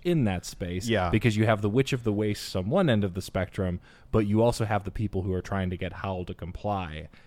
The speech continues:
Speaker 1: and have their own reasons not to trust him, and he has his own reasons not to trust
Speaker 2: Yeah.
Speaker 1: them. So you do have this, this dynamic that exists where, okay, he's kind of caught in the middle of everything that's going on around him,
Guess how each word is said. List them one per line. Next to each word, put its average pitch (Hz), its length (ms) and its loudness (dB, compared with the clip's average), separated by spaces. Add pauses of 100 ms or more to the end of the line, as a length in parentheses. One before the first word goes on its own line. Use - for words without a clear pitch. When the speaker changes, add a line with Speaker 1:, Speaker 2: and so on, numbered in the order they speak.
(100)
Speaker 1:
and 95 160 -4
have 95 160 -2
their 92 140 -2
own 95 140 0
reasons 90 380 -6
not 87 140 -6
to - 80 -20
trust - 320 -6
him, 87 100 -6
and 85 120 -8
he 92 100 -8
has 87 160 -10
his 87 160 -12
own 82 100 -10
reasons 85 320 -10
not 87 140 -12
to - 60 -20
trust - 180 -4
Speaker 2:
Yeah. 92 100 0
Speaker 1:
them. 95 240 0 (240)
So - 140 -4
you 98 160 0
do 110 240 4
have 98 420 -2
this, 92 340 -6 (560)
this 98 180 -2
dynamic 92 480 0
that 90 100 -4
exists 90 420 -4
where, 90 120 -2
okay, 90 280 -2
he's 92 180 -4
kind 104 160 -2
of - 100 -8
caught - 260 -2
in 95 80 -6
the 90 80 -2
middle 90 320 -2
of 85 100 -8
everything 98 520 2
that's 76 140 -14
going 87 220 -8
on 82 160 -6
around 82 320 -10
him, 82 160 -10